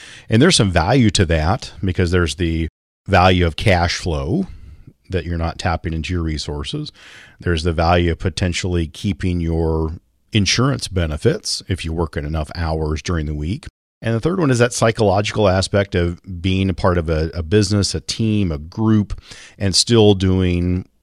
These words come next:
work that is fulfilling to you. And so those, again, those are on your terms. But the,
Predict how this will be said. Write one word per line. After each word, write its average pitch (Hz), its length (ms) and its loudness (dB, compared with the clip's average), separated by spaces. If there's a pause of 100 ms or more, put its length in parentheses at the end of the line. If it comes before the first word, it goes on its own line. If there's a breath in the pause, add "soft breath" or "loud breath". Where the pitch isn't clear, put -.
(120)
work 95 640 2
that 87 240 0
is 82 140 -2
fulfilling 98 540 -2
to 73 100 -6
you. 55 300 -12 (540 loud breath)
And 87 120 -2
so 95 120 2
those, 110 280 6
again, 104 240 2
those 113 180 4
are 104 80 4
on 87 140 2
your 85 200 2
terms. 82 760 -4 (340)
But 101 240 0
the, 87 340 -2